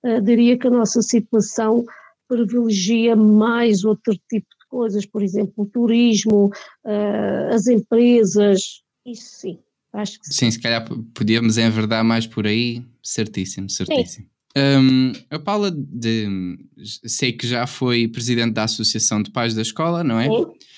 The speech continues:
Speaker 1: sim.
Speaker 2: Ah, candidatou
Speaker 1: Durante dez anos.
Speaker 2: Exato, sim, sim. Ah, explicadora, tirou o, o curso de desenhador de construção civil. Tem alguns projetos para o futuro que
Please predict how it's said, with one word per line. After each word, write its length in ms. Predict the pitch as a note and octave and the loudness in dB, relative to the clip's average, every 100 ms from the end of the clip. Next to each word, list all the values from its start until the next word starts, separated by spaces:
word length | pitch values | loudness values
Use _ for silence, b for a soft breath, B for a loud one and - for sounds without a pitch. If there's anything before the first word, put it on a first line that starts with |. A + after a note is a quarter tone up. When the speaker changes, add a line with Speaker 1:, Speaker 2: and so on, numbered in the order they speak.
| - | -14
Speaker 1:
sim. 240 | - G#3 C#4 | -4 -4 -4
Speaker 2:
Ah, 560 | A#2+ A2+ A2 A2 A2 G#2+ | -4 0 0 0 -2 -6
candidatou 480 | - G#2 G#2 C#3+ D3 A#3+ | -4 -2 0 -2 -2 0
Speaker 1:
Durante 140 | G#3 G3 | 0 0
dez 220 | A#3+ A3+ | 0 2
anos. 500 | G#3 C4 - - - _ _ | 0 -2 -4 -8 -10 _ _
Speaker 2:
Exato, 400 | A2+ G#2 F#2 F2+ | -4 -2 -2 -4
sim, 280 | - G2+ G2+ | -4 -2 -2
sim. 260 | - G#2 - _ B B B - | -2 -4 -6 _ B B B -4
Ah, 260 | A#2+ A2+ A2 | 0 2 0
explicadora, 1300 | - - C#3+ C#3+ A#2 A#2+ D3 D#3 D#3 C#3+ C3+ C3 C3 b _ | -2 0 -2 0 0 2 2 2 2 2 2 0 -4 b _
tirou 260 | - A#2 A#2 A2+ G#2+ - | -6 -2 0 0 -2 -6
o, 360 | G#2+ F2+ A2 | -8 -6 -6
o 40 | A2+ | -4
curso 260 | A#2+ A2+ | -4 -4
de 60 | - | -4
desenhador 440 | A2+ A2+ A#2 A#2+ | 0 2 2 2
de 120 | A#2 A#2 | -2 0
construção 520 | A#2 A2 A2 - A2 | -2 0 0 0 2
civil. 800 | - - G#2+ C3 D3 C3+ C3+ C3+ B B B B _ | 0 0 2 4 4 4 2 -2 B B B B _
Tem 140 | - F3 | -2 0
alguns 340 | E3 D#3 C#3+ | 2 2 2
projetos 460 | D3 C#3 C#3 C3+ - | 4 2 2 0 -2
para 140 | C3+ | -2
o 40 | |
futuro 380 | B2 - A#2+ B2+ C3 | -4 -2 0 0 -2
que 320 | A#2+ A2+ | -6 -6